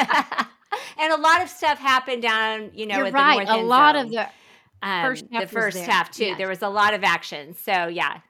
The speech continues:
Speaker 1: So it was a g-, it was a good
Speaker 2: Now,
Speaker 1: place to
Speaker 2: the
Speaker 1: be.
Speaker 2: boys
Speaker 1: Yeah.
Speaker 2: had on,
Speaker 1: Yeah.
Speaker 2: uh, really cool uniforms. They were new. Um,
Speaker 1: Yep,
Speaker 2: they had
Speaker 1: those
Speaker 2: been
Speaker 1: alternate
Speaker 2: designed
Speaker 1: uniforms.
Speaker 2: by wh-, who, Pat Fields, um, Caleb
Speaker 1: Caleb
Speaker 2: Kelly.
Speaker 1: Kelly.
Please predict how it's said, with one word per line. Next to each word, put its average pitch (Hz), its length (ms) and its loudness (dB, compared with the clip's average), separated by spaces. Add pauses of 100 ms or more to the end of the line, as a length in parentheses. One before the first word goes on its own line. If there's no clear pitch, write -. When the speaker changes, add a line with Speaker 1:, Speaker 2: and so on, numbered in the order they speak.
Speaker 1:
So 196 240 -6
it 202 300 -6
was 190 200 -10
a 196 80 -10
g-, 165 140 -10
it 247 200 -4
was 233 260 0
a 220 40 -8
good 190 240 -10
Speaker 2:
Now, 233 180 0
Speaker 1:
place 185 80 -6
to 208 60 -4
Speaker 2:
the 190 300 -2
Speaker 1:
be. 214 80 -18
Speaker 2:
boys 262 340 -2
Speaker 1:
Yeah. 269 60 -10
Speaker 2:
had 269 180 0
on, 208 440 -2
Speaker 1:
Yeah. 165 460 -6
Speaker 2:
uh, 170 40 -10
really 247 460 -4
cool 214 260 -6
uniforms. 196 720 -10
They 202 160 -8
were 196 140 -10
new. 202 720 -6
Um, 165 560 -6 (680)
Speaker 1:
Yep, 214 100 -4
Speaker 2:
they 226 140 0
had 226 160 -4
Speaker 1:
those 175 40 -10
Speaker 2:
been 214 280 -2
Speaker 1:
alternate 196 260 -8
Speaker 2:
designed 202 640 -4
Speaker 1:
uniforms. 175 80 -20
Speaker 2:
by 170 420 -4
wh-, 202 160 -16
who, 185 100 -14
Pat 233 380 -4
Fields, 226 880 -6
um, 160 680 -10 (1120)
Caleb 240 220 -2 (400)
Speaker 1:
Caleb 190 240 -6
Speaker 2:
Kelly. 202 200 -6
Speaker 1:
Kelly. 233 1000 -6